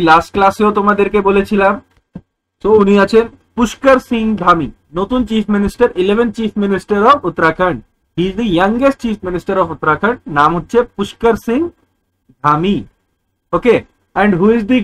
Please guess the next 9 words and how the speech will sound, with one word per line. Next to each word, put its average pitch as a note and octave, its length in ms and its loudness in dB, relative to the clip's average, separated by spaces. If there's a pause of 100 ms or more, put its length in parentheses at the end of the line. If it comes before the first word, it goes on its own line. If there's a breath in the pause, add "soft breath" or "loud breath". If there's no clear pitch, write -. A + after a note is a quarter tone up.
governor G#3 480 2 (140)
of A#3+ 80 4 (160)
Uttarakhand? G#3+ 520 0 (200)
তো F#3+ 60 -4 (100)
গভর্নর F#3 460 2
হচ্ছেন G#3 260 -4 (320)
বেবি F3 400 2
রানী F#3 260 2 (100)
মৌর্য। D#3 260 2